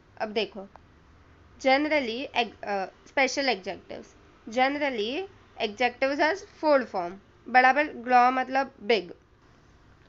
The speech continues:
Sorry, tall। अब ये masculine form में, masculine singular के form में। अब हम लोग उसके पीछे simply एक एस ऐड कर देंगे तो क्या हो जाएगा?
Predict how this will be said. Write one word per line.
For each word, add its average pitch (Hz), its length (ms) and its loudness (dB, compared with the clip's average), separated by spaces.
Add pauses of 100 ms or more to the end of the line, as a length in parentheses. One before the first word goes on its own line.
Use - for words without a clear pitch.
Sorry, 277 380 0
tall। 226 400 0 (1500)
अब 226 160 -2 (480)
ये 269 280 0
masculine 277 640 0
form 269 260 -4
में, 277 200 -2
masculine 277 600 -2
singular 254 520 -2
के 262 140 -2
form 208 260 -4
में। 180 240 -10 (380)
अब 247 140 0
हम 277 180 4
लोग 285 120 0
उसके 294 240 -4
पीछे 294 280 -6
simply 269 320 -4
एक 269 200 2
एस 262 240 0
ऐड 262 180 -2
कर 262 200 0
देंगे 262 300 -4
तो 269 120 -2
क्या 269 160 2
हो 247 100 4
जाएगा? 220 400 0